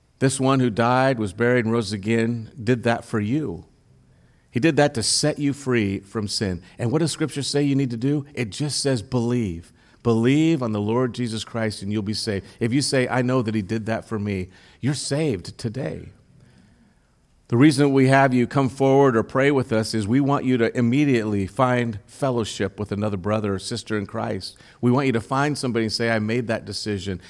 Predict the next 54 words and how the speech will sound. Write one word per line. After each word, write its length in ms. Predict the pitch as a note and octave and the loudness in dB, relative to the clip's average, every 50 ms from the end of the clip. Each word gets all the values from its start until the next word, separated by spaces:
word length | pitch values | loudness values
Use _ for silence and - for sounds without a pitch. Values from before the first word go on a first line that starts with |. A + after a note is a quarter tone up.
| - - | -14 -6
and 100 | - A2 | -2 0
then 120 | A#2+ B2 A#2+ | 2 4 4
they 120 | B2 C3+ | 4 2
rejoice 720 | C#3 B2+ A#2 G2+ F2 - B2+ B2 C3 C#3 C#3 C3+ - - | 2 2 0 -2 -2 -2 0 2 2 2 0 -2 -6 -6
with 220 | G2+ G2+ G2 - | -6 -6 -6 -4
you. 260 | G#2 G2 F#2+ F2+ E2+ E2 - - _ _ _ _ _ _ - _ _ - | -4 -4 -2 -4 -4 -6 -12 -20 _ _ _ _ _ _ -20 _ _ 0
That 200 | B2+ C3 C3 - | 0 0 0 2
prayer 220 | - C#3 C3+ C3+ | 2 4 4 4
doesn't 260 | B2 B2 A2 A2+ G#2+ | 4 2 0 -2 -4
save 400 | - - - C#3 C#3 D3+ D3+ A2+ | -4 -2 0 2 2 2 2 0
you. 220 | G#2 G#2 G2+ G#2 A2+ | 0 0 2 2 0
It's 100 | A2+ - | 0 0
a 60 | B2+ | 0
reflection 560 | B2 A#2 - - D3 D3+ D3+ - - B2 A2+ | 0 0 0 2 0 0 0 0 -4 -2 -2
of 100 | G#2+ - | -2 -4
two 220 | - - D#3 D3+ | -2 0 0 0
people 360 | - - D#3 D3 - - A2+ G#2 | 0 0 -2 -2 0 -2 -4 -4
saying, 380 | - - B2+ A#2 A2+ A2 G#2 - - - | -2 -2 0 0 0 0 -2 -4 -10 -18
"Thank 320 | - - C#3+ C#3 C#3+ C#3 - | -6 -2 0 0 0 0 -2
you, 80 | C3+ | -4
Lord, 380 | B2 A#2 A#2+ A2+ G#2+ G2+ F#2 - | -2 0 2 2 2 2 0 -2
for 120 | - G#2+ | -2 -2
what 220 | G2 F#2 G#2 A2 - | -2 0 -2 -2 -2
you've 220 | A2 G#2+ F#2 F#2 | -4 -6 -4 -2
already 320 | G2 G2+ G2+ G2 G2 G2+ F2+ | -2 -2 -2 -2 -2 -4 -6
done." 420 | E2 - F2 D#2+ D2+ E2 D#2+ E2+ - _ _ _ _ _ _ _ _ _ _ _ _ _ _ _ _ _ _ _ _ _ _ - | -6 -10 -10 -10 -12 -16 -18 -20 -20 _ _ _ _ _ _ _ _ _ _ _ _ _ _ _ _ _ _ _ _ _ _ -4
But 80 | G#2 | 0
we 160 | G#2 B2+ C#3 | 2 4 4
would 100 | B2 A2 | 4 4
love 220 | G2+ A2+ A#2+ A2 G2 | 4 2 2 2 0
to 60 | G2 | -4
pray 220 | - - A2+ A2 | -4 -2 0 0
with 160 | A2 G#2+ G#2 - | 0 0 -2 -4
you 100 | G2+ F#2+ | -6 -6
today. 480 | - G#2 F#2 G#2 G2+ G2 F#2 F#2 F2+ | -6 -4 -2 0 0 0 -2 -2 -4
If 200 | F2 F#2+ G2 - | -6 -10 -8 -2
you 140 | A#2 C3 C#3 | 0 2 2
have 100 | B2 G2 | 2 2
not 220 | A#2 B2 B2 A2 | 0 -2 -2 -2
given 200 | G#2+ A#2+ A2 A2 | -4 -2 -2 -2
your 120 | G2+ G#2 G#2 | -2 -2 0
life 260 | G#2 G#2 G#2+ G2+ - | 0 0 -2 -4 -6
to 80 | - - | -12 -16
Christ, 640 | - - A2+ G#2 G#2 F#2+ F#2 - - - - - _ _ _ _ _ _ _ | -10 -6 -4 -2 -2 -4 -4 -6 -12 -16 -16 -20 _ _ _ _ _ _ _
we'd 160 | - A2+ A#2 | -2 -2 0
like 200 | A2 A#2 A#2 A2+ | 2 0 -2 0
to 80 | - A2 | -2 -2
walk 280 | G2 A2 A2 G#2+ - - | -2 0 -2 -2 -2 -4
with 220 | A2+ G#2+ G#2 - | -4 -4 -2 -4
you 80 | G2 F#2+ | -8 -8
through 400 | - - G2+ G2 F#2+ F#2 F#2 - - | -6 -6 -6 -4 -4 -6 -8 -10 -12
what 240 | G2+ G2+ G2+ G2 - | -6 -6 -6 -6 -6
that 200 | F#2+ F2+ - - | -12 -12 -10 -10
means. 600 | F#2 F#2 F2 F2 F2+ F#2+ G2+ - - - - | -10 -10 -10 -10 -12 -16 -18 -20 -20 -20 -20